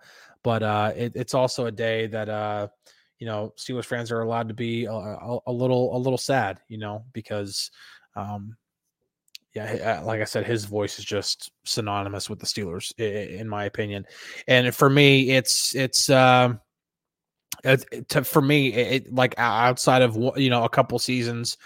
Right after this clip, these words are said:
you know, nineteen ninety-two, ninety-three, that was like, you know, I was five, six years old at that time. So that's, like, as far back as usually you can remember. So, um, uh,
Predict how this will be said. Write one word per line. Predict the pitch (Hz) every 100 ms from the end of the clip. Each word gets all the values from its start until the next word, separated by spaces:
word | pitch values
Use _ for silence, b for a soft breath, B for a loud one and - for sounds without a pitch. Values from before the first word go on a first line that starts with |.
| B B
you | 117
know, | 113
nineteen | 113 - 117
ninety-two, | 117 110 - 117
ninety-three, | 113 113 - 113 113
that | 113
was | 110 110
like, | 110 - b b b b
you | -
know, | 101
I | 101
was | 104
five, | - 104 104
six | - 107
years | 113 104
old | 104 107 110
at | 101
that | 107
time. | - 104 104
So | -
that's, | 101 - - 123
like, |
as | 104 -
far | 110 104
back | 101 101
as | 104
usually | 104 98 101
you | 101
can | - 101
remember. | 98 104 104 101
So, | - 92 95 - B B B B -
um, | 104 98 95 101 101 - _ _ _ B B B B B B _ _
uh, | - -